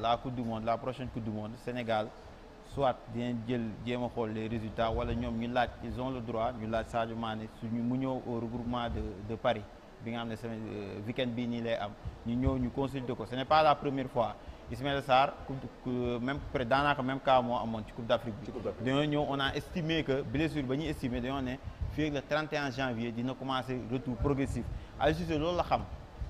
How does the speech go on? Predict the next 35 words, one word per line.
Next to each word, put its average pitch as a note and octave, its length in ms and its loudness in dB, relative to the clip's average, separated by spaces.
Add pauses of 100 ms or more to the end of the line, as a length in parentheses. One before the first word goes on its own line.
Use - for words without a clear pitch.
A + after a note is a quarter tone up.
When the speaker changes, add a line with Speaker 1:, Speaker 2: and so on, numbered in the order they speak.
Speaker 1:
moo C3 140 4
tax C#3 160 6
mu B2+ 100 2
ne B2+ 60 0
day A#2 140 0
yóbbu B2 300 2
Ismaïla A2 340 -4
Sarr - 220 -8 (320)
par A2+ 140 2
force, C#3 260 2 (500)
wax B2 160 2
neen C3 160 0
ba B2 100 0
sonn, C#3 220 0
mu C#3 140 0
ne C3 60 0
da B2+ 100 -2
koy B2+ 160 0
yóbbu. A#2+ 160 2 (400)
Dans D3 180 6
le F#3 60 4
cas F3+ 200 6
de E3 100 2
Sadio D3+ 280 4
Mané, A#2+ 200 0
peut-être D3 280 0
la C#3+ 160 6
même C#3+ 160 0
chose D3 240 -2
peut C3+ 80 -4
se B2+ 120 -4
répéter, A#2+ 400 -2 (440)
on B2+ 80 0
l'espère. C3+ 380 2 (600)
Donc A#2+ 180 2